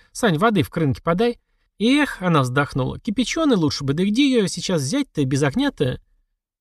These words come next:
«Я мигом». Я немедленно приступил исполнять её распоряжение. А когда отыскал в вещах и подал ёмкость, то обнаружил, что Лерка уже справилась с пиджаком и рубашкой.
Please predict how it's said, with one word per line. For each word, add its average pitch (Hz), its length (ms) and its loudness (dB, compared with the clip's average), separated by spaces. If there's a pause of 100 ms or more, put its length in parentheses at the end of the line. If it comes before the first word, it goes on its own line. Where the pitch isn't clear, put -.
(140)
«Я 127 200 2
мигом». 151 320 0 (600)
Я 143 160 2
немедленно 151 400 2
приступил 147 460 -2
исполнять 131 480 0
её 135 80 2
распоряжение. 127 680 -2 (400)
А 131 120 0
когда 214 240 2
отыскал 220 420 0
в 180 60 -2
вещах 196 360 -2
и 180 60 -4
подал 170 340 2
ёмкость, 180 460 -2
то 156 100 0
обнаружил, 156 460 0
что 156 160 -4
Лерка 185 260 0
уже 143 120 0
справилась 175 440 -2
с - 40 -16
пиджаком 127 520 0
и - 20 2
рубашкой. 135 540 -2